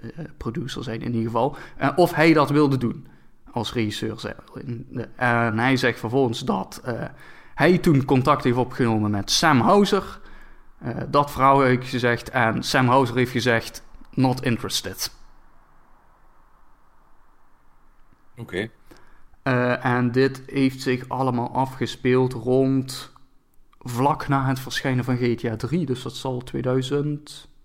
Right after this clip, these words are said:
Speaker 1: tweeduizend één geweest zijn ongeveer.
Speaker 2: G T A drie is tweeduizend, tweeduizend of tweeduizend één.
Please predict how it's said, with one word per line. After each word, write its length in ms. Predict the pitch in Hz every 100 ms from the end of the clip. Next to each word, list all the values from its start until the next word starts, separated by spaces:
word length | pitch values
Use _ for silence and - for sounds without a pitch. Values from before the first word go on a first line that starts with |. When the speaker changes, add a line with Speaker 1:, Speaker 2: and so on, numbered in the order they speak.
| -
Speaker 1:
tweeduizend 460 | 151 143 143 143
één 240 | 151 233 269
geweest 540 | - 247 262 285 220
zijn 220 | - 214
ongeveer. 420 | 226 196 208 202 - - - -
Speaker 2:
G 100 | 120
T 80 | 117
A 140 | 117 107
drie 240 | 104 156
is 100 | 143
tweeduizend, 480 | - 135 117 113 -
tweeduizend 500 | 123 113 117 117 110
of 80 | 98
tweeduizend 440 | - 104 95 92
één. 600 | 95 - 101 95 92 95